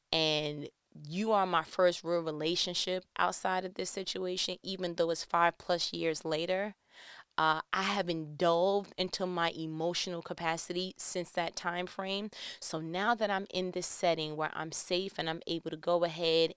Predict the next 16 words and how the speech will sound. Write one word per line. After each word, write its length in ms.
and 320
reorganize 800
my 140
life 580
emotionally, 640
mentally, 560
physically, 420
spiritually, 640
all 260
that 220
with 220
you, 240
from 200
time 360
to 80
time, 480